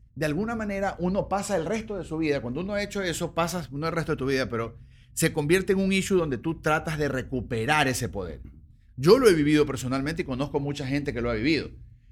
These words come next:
Y, y, y a veces entregar el poder e-, es lo uni-, lo último que a uno le queda cuando uno es una, un consumidor,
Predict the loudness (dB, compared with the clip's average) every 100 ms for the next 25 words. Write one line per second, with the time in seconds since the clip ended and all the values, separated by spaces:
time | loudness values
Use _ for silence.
0 | -18 -4 -2 -2 -4 -6 -2 -2 2 0
1 | 0 -6 -4 -2 0 0 2 2 0 -2
2 | 2 2 2 -2 -10 -4 -2 0 0 -2
3 | -2 0 2 2 0 -2 -2 -2 -2 0
4 | 4 4 2 -4 -2 0 2 0 0 -2
5 | 0 -2 -2 -4 0 -2 -2 -2 0 0
6 | -2